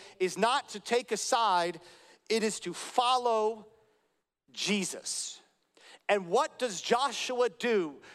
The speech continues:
when he encounters the presence of God? He falls on his face in worship.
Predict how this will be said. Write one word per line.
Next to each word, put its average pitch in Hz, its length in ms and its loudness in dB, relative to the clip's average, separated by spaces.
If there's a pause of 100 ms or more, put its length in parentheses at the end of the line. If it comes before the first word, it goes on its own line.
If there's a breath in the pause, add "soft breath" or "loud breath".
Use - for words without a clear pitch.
(140 loud breath)
when 180 160 0
he 240 380 0
encounters 226 760 -2
the 185 100 -8
presence 226 640 -2
of 160 200 -6
God? 214 460 2 (1000 loud breath)
He 139 120 -18
falls 156 500 -2
on 143 100 -6
his 135 160 -12
face - 640 -14 (760 soft breath)
in 123 180 -16
worship. - 380 -10